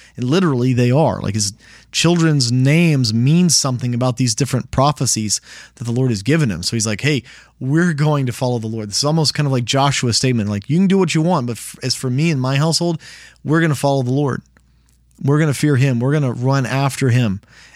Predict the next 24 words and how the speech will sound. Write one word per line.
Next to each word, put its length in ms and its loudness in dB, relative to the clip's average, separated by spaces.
And 240 0
the 60 -4
Lord 300 2
has 120 0
actually, 460 -2
like, 240 -2
made 640 2
me 460 2
and 140 0
my 180 -2
family, 480 -2
my 220 -6
clan, 480 -4
signs 640 0
and 140 0
symbols 640 0
for 680 0
this 360 0
nation. 540 -2
So 160 -2
we're 160 -2
following 540 -2
after 300 -8
him. 260 -10